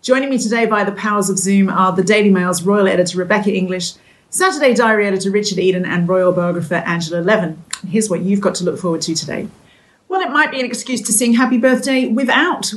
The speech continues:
washing your hands. Sophie, the Countess of Wessex, celebrated her birthday this week, lockdown style. Plus, it's the Duchy versus the People.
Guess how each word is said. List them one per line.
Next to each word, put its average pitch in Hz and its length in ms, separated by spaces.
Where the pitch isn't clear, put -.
washing 220 340
your 277 160
hands. 247 600
Sophie, 247 480
the 214 160
Countess 247 420
of 247 100
Wessex, 185 420
celebrated 214 640
her 277 180
birthday 196 320
this 170 200
week, 170 260
lockdown 202 500
style. 123 500
Plus, 349 520
it's 220 180
the 208 100
Duchy 233 560
versus 202 440
the 196 60
People. 180 560